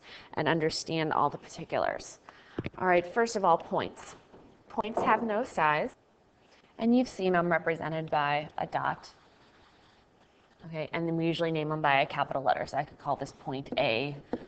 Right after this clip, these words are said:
or another point B. And then we have lines. Lines extend indefinitely, so they go forever in both directions. They have no thickness or width.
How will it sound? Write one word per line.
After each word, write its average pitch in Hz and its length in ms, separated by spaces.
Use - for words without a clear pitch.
or 151 200
another 143 560
point 147 420
B. 156 300
And 180 100
then 175 80
we 180 100
have 180 120
lines. 165 520
Lines 170 340
extend 160 500
indefinitely, 156 800
so - 160
they 151 140
go 156 160
forever 156 440
in 160 100
both 143 180
directions. 196 760
They - 80
have 170 160
no 170 140
thickness 226 640
or 170 160
width. 156 360